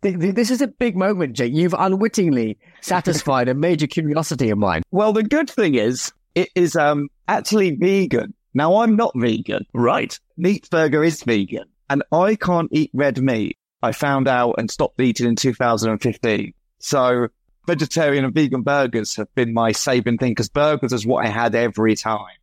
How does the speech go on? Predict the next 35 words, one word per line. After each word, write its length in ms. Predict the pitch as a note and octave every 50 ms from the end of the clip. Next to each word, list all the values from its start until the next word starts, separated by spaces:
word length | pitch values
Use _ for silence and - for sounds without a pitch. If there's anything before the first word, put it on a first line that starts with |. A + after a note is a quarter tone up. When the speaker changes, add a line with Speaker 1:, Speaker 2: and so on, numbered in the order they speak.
| _ _ -
Speaker 3:
Yes. 460 | A#2+ A#2 G2+ F2+ - - - - -
Speaker 2:
For 80 | - D3+
a 60 | C3+
bit 140 | - G#3+ -
of 120 | D3 -
context, 760 | - - D3 C3 A#2+ - G#2 G#2+ G2+ - _ _ - - _ _ _ _ _ _ _ _ -
I 80 | A#2+
was 240 | B2 B2 B2+ - -
with 300 | - C#3+ C#3 C#3 B2+ A2+ - _ _ -
a 480 | A#2+ A#2+ A#2+ A#2 A#2 A#2 A2+ A2+ A2 - _ _ _ _ _ -
friend 160 | D3+ D3 C#3
of 60 | C3
mine 100 | C3 B2+
who's 140 | A#2+ A#2 A#2
a 80 | A#2 - _ _ -
dietitian, 720 | C#3+ B2+ B2 A2+ - - - G#3 - - G#2+ G2 F2+ - - _ _ _ _ _ _ _ _ _ -
and 160 | A#2 A2+ A#2
they 120 | C3+ C#3
were 80 | C3 C3+
saying, 380 | - - C3 A#2+ A#2 A#2 A2+ A2+
"We're 80 | B2+ B2
gonna 140 | C3+ C3+
go 120 | A#2+ C3 B2+
out 160 | A#2 - -
for 60 | - G#2+
dinner 360 | - F3+ G3 F#3+ E3 C3 A#2
with 100 | A#2 G#2+
everyone 440 | A2 G2+ A2+ G#2+ G#2 G#2+ G#2+ G#2+ - -
and 100 | A2+ A#2
then 120 | A#2 A2+
go 160 | G#2+ G#2+ G#2+
on 160 | A2+ A2 A2 A2+
a 40 |
night 300 | A2+ A2+ A2 A2 A2 - - B2
out." 260 | A#2+ G#2 F2+ -